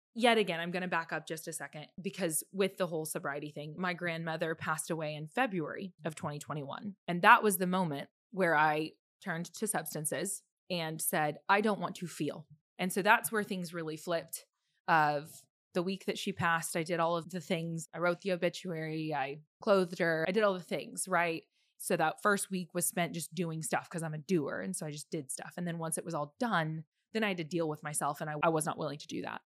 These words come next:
And so I ran to substances, and I very clearly, very distinctly said, like, "I don't want to feel things." And my actions did exactly that.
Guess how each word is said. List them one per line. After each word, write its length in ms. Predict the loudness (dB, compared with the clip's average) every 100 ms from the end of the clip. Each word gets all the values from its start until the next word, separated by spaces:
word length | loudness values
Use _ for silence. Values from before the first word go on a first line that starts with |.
| -2
And 180 | 0 2
so 600 | 4 4 4 2 -4 -8 _ -4
I 40 |
ran 180 | -4 -4
to 80 | -8
substances, 600 | -8 -8 -10 -8 -6 -4 -2
and 120 | 0
I 100 | 0
very 360 | -2 -2 -4
clearly, 460 | -6 -2 0 2 2
very 260 | 0 -2 -2
distinctly 520 | -4 -2 -2 -2 -2
said, 280 | 0 0 0
like, 120 | 2
"I 140 | 4 4
don't 120 | 0
want 140 | -4
to 80 | -6
feel 240 | -2 -2
things." 360 | 0 -4 -6 -8 _ _ -6
And 120 | -2
my 160 | 2 4
actions 640 | 2 0 -4 -4 -4 -8 _ _ _ -2
did 160 | 0
exactly 440 | 0 -2 -4 -4 -4
that. 220 | -4